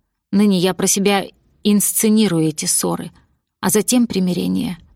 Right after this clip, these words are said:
Я сижу на стуле, венок в потолке плывёт над головой заиндевевшим нимбом, нулём. Дыра в пространстве, где взорвалась звезда. Круг на воде,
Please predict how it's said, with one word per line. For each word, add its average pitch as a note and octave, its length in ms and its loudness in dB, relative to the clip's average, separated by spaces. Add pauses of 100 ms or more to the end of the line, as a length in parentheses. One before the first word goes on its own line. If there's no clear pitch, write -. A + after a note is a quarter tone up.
(920)
Я G3 160 2
сижу G#3 280 2
на F#3+ 140 2
стуле, G3+ 480 0 (320)
венок G3 640 0
в - 120 -16
потолке F#3+ 520 0
плывёт F#3 440 0
над F3 180 -2
головой F#3 500 0 (340)
заиндевевшим F#3+ 1000 0
нимбом, E3+ 540 0 (320)
нулём. F3+ 640 0 (840)
Дыра G3+ 400 2
в - 100 -14
пространстве, G3+ 720 -4
где E3 240 -2
взорвалась F3 560 -2
звезда. E3+ 480 -4 (840)
Круг - 440 -2 (120)
на F#3+ 140 2
воде, F3+ 420 -2